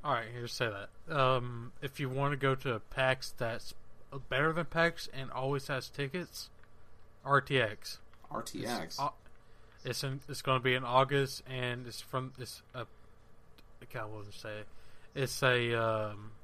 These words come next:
Speaker 1: expo made by the Rooster Teeth people.
Speaker 2: Oh.
Speaker 1: And, um,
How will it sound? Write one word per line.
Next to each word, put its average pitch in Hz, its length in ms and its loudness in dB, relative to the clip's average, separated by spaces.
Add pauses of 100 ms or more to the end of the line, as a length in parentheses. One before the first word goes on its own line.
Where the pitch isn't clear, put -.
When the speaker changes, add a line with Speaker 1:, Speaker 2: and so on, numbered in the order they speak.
(500)
Speaker 1:
expo 147 680 2 (240)
made 123 280 0
by 120 180 4
the 110 100 -6
Rooster 123 280 -4
Teeth 147 300 -8
people. 156 400 -4
Speaker 2:
Oh. 214 220 -2 (1000)
Speaker 1:
And, 131 460 4
um, 120 680 6